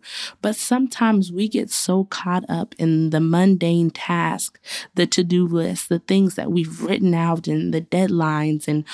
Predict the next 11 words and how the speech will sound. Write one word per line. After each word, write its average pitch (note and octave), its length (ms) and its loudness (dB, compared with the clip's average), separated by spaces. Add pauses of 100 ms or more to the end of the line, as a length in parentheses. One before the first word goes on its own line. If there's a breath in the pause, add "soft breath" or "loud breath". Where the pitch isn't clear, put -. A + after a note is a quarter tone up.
(240 loud breath)
all G#3+ 220 2
of A3 100 4
these G3 220 2
other F3+ 240 0
things F3 320 0
that - 220 -6
we G3+ 120 2
forget F3 440 -2
to - 100 -2
truly F3+ 380 -2
seek A#3 640 0